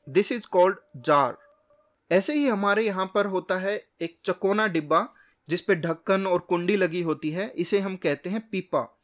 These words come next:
ये भी एक प्रकार का कनस्तर ही होता है। फिर है लोटा, जिसे इंग्लिश में हम कहते हैं राउंड वाटर पॉट। ये है कीप, called funnel in English। इसका यूज़ हम लिक्विड को एक कंटेनर से दूसरे में ट्रांसफर करने के लिए करते हैं।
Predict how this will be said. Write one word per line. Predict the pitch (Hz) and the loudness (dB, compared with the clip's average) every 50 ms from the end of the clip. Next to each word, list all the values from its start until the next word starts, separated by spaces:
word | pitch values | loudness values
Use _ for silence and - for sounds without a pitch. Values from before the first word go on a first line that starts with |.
| _ _ _ _ - | _ _ _ _ -6
ये | 143 165 233 | -2 0 0
भी | 247 277 269 | 2 2 0
एक | 262 254 - | -2 -2 -2
प्रकार | 226 202 196 - 196 190 202 | -4 -4 0 2 2 2 2
का | - 202 190 | 0 -2 -2
कनस्तर | - 175 165 165 165 - - 185 180 | 0 -2 -2 -2 -4 -2 -2 -2 -2
ही | 190 190 | -2 -2
होता | 185 160 135 113 - 123 | -2 -2 -2 -2 -4 -8
है। | 117 110 120 _ _ _ _ _ _ _ _ _ _ _ _ _ _ _ _ _ _ - | -10 -10 -14 _ _ _ _ _ _ _ _ _ _ _ _ _ _ _ _ _ _ -4
फिर | - 233 233 | 0 0 2
है | 226 247 269 | 4 4 2
लोटा, | 262 226 202 190 180 - - 147 120 113 - _ _ _ _ - | 4 4 4 2 2 4 2 0 0 -2 -6 _ _ _ _ -8
जिसे | 139 156 170 - 202 196 | -6 -4 -2 0 -2 -2
इंग्लिश | 185 185 190 196 202 - - | -2 -2 -2 -2 -2 -2 -2
में | 185 185 | -6 -6
हम | 185 190 185 185 | -4 -6 -6 -4
कहते | - 170 151 - - 190 | -2 -2 -2 -2 -4 -8
हैं | 226 247 202 _ - 147 | -8 -8 -12 _ -10 -4
राउंड | 135 143 156 175 196 208 185 | 0 0 2 2 0 -2 -2
वाटर | 165 160 147 147 - 143 | 0 2 2 2 0 -4
पॉट। | - - 135 117 - _ _ _ _ _ _ _ _ _ _ _ _ _ _ _ _ _ _ _ _ - | -8 -6 -6 -8 -8 _ _ _ _ _ _ _ _ _ _ _ _ _ _ _ _ _ _ _ _ -14
ये | 143 135 214 254 | -6 -2 0 2
है | 247 269 262 | 2 2 0
कीप, | - - - 202 226 262 - - _ _ _ _ - | -2 -4 -4 -4 -2 -2 -4 -8 _ _ _ _ 0
called | - 156 175 185 190 185 - - | 2 4 4 4 2 -2 -8 -6
funnel | - 202 190 180 214 233 247 254 - | 0 2 2 2 2 0 0 -2 -4
in | 175 165 160 | -4 -2 -2
English। | 156 165 175 202 240 262 - - - - _ _ _ _ _ _ _ _ _ - | -2 -2 -2 -2 -4 -4 -4 -6 -8 -12 _ _ _ _ _ _ _ _ _ -6
इसका | 202 214 - 269 | -4 0 4 4
यूज़ | 262 254 247 262 247 214 233 | 4 4 2 -2 -4 -4 -4
हम | 240 240 | -4 -4
लिक्विड | 233 214 214 - - 220 226 208 | -4 -4 -4 -4 -6 -6 -6 -2
को | - 214 | 2 2
एक | 208 202 - | 2 2 2
कंटेनर | 202 185 180 190 180 175 180 185 | -2 -4 -2 -4 -4 -4 -4 -6
से | - - 185 | -4 -4 -4
दूसरे | 175 160 180 175 - 226 190 196 | -2 -2 -4 -4 -4 -4 -2 -2
में | 185 180 190 | -2 -4 -4
ट्रांसफर | 185 - 170 160 165 - - 185 | -2 0 0 0 0 -2 -4 -6
करने | 160 - 151 151 151 151 | -4 -4 -4 -4 -4 -6
के | 143 156 | -6 -6
लिए | 151 156 196 240 | -6 -4 -6 -6
करते | - - - - - 131 | -4 -4 -6 -6 -8 -14
हैं। | 117 113 117 | -14 -14 -18